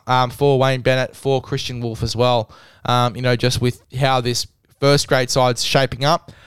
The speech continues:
I think that we'll see New to start the year in reserve grade, unfortunately, but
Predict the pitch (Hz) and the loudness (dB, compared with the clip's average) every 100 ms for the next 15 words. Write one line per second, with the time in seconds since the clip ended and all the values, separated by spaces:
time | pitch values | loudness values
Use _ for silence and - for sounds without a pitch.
0 | - - 135 180 180 151 - 151 139 139 | -8 -4 -4 -4 -2 0 2 0 0 0
1 | 143 127 - 139 135 127 120 131 123 123 | 2 0 0 0 0 -2 -2 -2 -2 -6
2 | 110 - 113 110 120 117 117 117 113 110 | -10 -10 -10 -4 -2 -2 -2 -2 -2 -2
3 | 113 - 135 127 - 151 170 139 143 151 | -8 -6 -6 -6 -8 -6 -4 2 2 2